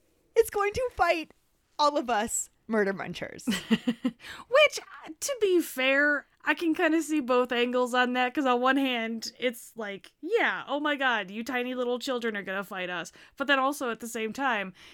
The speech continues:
Speaker 2: it's Harry and Ron being like, "Bitch, you're new to this."
Speaker 1: Like, have you never
Speaker 2: <laughs> Obviously.
Speaker 1: met us? You clearly haven't met us.
Speaker 2: <laughs> Like, <laughs>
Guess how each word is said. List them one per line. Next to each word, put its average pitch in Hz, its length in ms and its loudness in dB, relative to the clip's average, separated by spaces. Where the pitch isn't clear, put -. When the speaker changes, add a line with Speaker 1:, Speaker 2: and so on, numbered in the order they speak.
Speaker 2:
it's 226 180 -6
Harry 233 240 0
and 226 100 -2
Ron 240 200 0
being 226 140 -4
like, 202 320 -10
"Bitch, 277 460 0
you're 254 400 0
new 269 280 2
to 247 140 -4
this." 139 640 -10
Speaker 1:
Like, 247 240 0
have 254 200 2
you 294 200 0
never 494 120 2
Speaker 2:
<laughs> 466 140 2
Obviously. 285 140 2
Speaker 1:
met 165 200 2
us? 214 240 0
You 208 80 -4
clearly 160 420 -8
haven't 147 340 -12
met - 200 -16
us. - 160 -8
Speaker 2:
<laughs> 320 180 0
Like, - 380 -2
<laughs> 311 460 -2